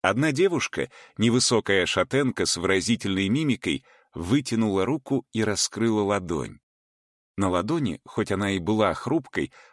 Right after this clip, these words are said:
уместился весь пейзаж, даже несколько крошечных хижин вдали.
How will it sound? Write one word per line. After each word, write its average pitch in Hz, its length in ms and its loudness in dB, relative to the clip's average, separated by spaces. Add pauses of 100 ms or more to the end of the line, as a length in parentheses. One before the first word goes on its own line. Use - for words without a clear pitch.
(120)
уместился 127 760 2
весь 113 480 0
пейзаж, 90 840 -2 (100)
даже 104 300 2
несколько 120 520 2
крошечных 123 680 0
хижин 117 440 -2
вдали. 90 460 0